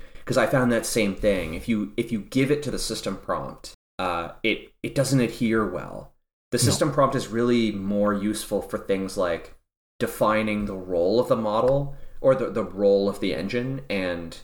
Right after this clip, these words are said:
Speaker 1: maybe background information. So, like, the Amazon review bot I was doing, I was giving it in the system prompt, I was giving it all of the rev-,
Speaker 2: Oh, yeah?
Speaker 1: Amazon reviews, and it was using that well.
Speaker 2: Really? No, I found even that didn't,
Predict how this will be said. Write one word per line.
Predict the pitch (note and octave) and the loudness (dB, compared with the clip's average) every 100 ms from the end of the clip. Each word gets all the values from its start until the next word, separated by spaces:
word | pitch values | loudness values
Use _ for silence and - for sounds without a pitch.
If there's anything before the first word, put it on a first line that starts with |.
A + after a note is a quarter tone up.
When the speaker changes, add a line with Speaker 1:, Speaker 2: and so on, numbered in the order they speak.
| - _ - | -20 _ -2
Speaker 1:
maybe | A2+ A2 | 2 2
background | G#2+ F#2 F2 - E2+ D#2+ | 2 2 2 0 -2 -4
information. | D#2+ - C#2+ A#1 - - - | -8 -10 -10 -10 -10 -12 -14
So, | - A2+ | 0 0
like, | - | 2
the | A#2+ | 0
Amazon | A#2 A#2+ A#2 G#2+ G2+ F#2+ | 2 2 4 2 2 -2
review | G#2+ A2 A2 | -4 -2 -2
bot | A2 G2+ F#2 | 2 2 2
I | - | 0
was | F2 - | -4 -4
doing, | G2 F#2+ | -4 -2
I | G#2+ | 0
was | G2+ - | 0 -2
giving | - A2+ A2+ G2+ | 0 2 2 0
it | F#2+ F#2 - - | 0 -2 -4 0
in | |
the | A2 | 0
system | G#2 A2+ - G2+ | 0 -4 -4 -2
prompt, | - E2+ - | 0 -2 -2
I | F#2+ | -4
was | F#2 - | -4 -4
giving | G2 F#2 | -6 -4
it | E2+ | -2
all | D#2 D#2+ | 0 -2
of | F2 - | -4 -10
the | D#2+ D#2 D2 - - | -8 -8 -8 -8 0
rev-, | A#2+ G#2 - G#2+ | 0 0 -2 2
Speaker 2:
Oh, | D#3+ | 4
yeah? | F3+ | 4
Speaker 1:
Amazon | A3 C4+ D#3+ | 4 0 -4
reviews, | C#3+ G#1+ - - | -8 -8 -4 -2
and | G#2+ | -2
it | F#2 | -2
was | E2 - | -4 -6
using | G2 C#2+ D#2+ | -8 -8 -8
that | C#2 C#2 | -8 -6
well. | - - - - _ - | -8 -8 -10 -14 _ 2
Speaker 2:
Really? | E3 A#3 G#3 A#2+ | 4 6 4 4
No, | C3 E3+ | 4 4
I | D#3+ | 4
found | - G3+ D#3+ | 2 -2 0
even | D3 E3 C3 | 0 0 2
that | C3+ G#3 - _ | 0 0 -4 _
didn't, | G#2+ G2+ F#2+ | -4 -2 -4